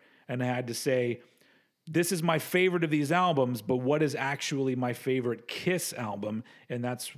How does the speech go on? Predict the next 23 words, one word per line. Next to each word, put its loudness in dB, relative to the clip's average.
what -4
we'll -2
get -6
to -6
when -8
we -10
get -8
to -12
my -2
number 0
one. 0
But -8
my -8
number -4
two -4
is -6
the -2
Ace -2
Frehley -2
solo -6
album, -8
which -8
just -2